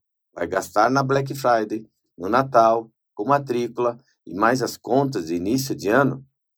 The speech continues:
recomendo rever as férias. Talvez não dê praia. Mesmo assim, tem uma boa notícia para você. É que em dois mil e vinte e três, pelo menos seis feriados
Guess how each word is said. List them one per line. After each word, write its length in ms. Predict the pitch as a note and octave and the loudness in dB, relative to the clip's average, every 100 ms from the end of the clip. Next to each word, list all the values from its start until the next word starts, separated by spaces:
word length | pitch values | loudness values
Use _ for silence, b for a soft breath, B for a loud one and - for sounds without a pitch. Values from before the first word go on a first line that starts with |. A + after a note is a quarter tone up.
| _ | _
recomendo 560 | D#3+ E3 D#3+ C3 A#2 C3+ | -6 0 2 2 0 2
rever 400 | C#3+ C3 F2 E2+ | 2 2 0 0
as 140 | A2+ | -2
férias. 540 | - A#2 C#2 - - _ _ _ | -2 -2 -2 -8 -16 _ _ _
Talvez 400 | F2 F2 E2 D#2 | -2 0 0 -2
não 180 | F2 F2+ | -4 -2
dê 100 | G2 | -2
praia. 520 | A2 C#3 G#2+ - - _ _ _ _ _ _ _ _ _ - | 0 2 2 0 -10 _ _ _ _ _ _ _ _ _ -2
Mesmo 200 | D#3 D#3+ | 0 4
assim, 440 | E3 - C#3+ - C3+ _ _ _ | 2 2 -6 -6 -10 _ _ _
tem 100 | E3+ | 0
uma 240 | G3 F#3 D3 | 2 4 2
boa 220 | A2+ D#3 | 2 2
notícia 400 | D#3 D#3 D3 D3+ | 2 0 -2 0
para 180 | C#3 D3 | 2 4
você. 480 | D3+ C3+ F2 - _ _ _ _ _ | 2 0 -2 -2 _ _ _ _ _
É 100 | F#2 | -14
que 140 | F#2 A#2+ | -4 0
em 80 | |
dois 180 | B2+ A#2 | 4 4
mil 160 | G#2 C3 | 4 0
e 60 | |
vinte 220 | D3 D2 D#2+ | 0 -2 -8
e 40 | |
três, 540 | D2 G2 A2 E2 - _ _ _ - | -4 0 2 0 -8 _ _ _ -10
pelo 200 | G2+ G#2 | -2 0
menos 420 | A2 C#3 C3 - | 0 0 -2 -4
seis 280 | D#3+ G3+ F#3+ | -4 -2 -4
feriados 720 | - C3 G2+ G2 G#2 A#2 B2+ | 0 2 6 6 4 0 -10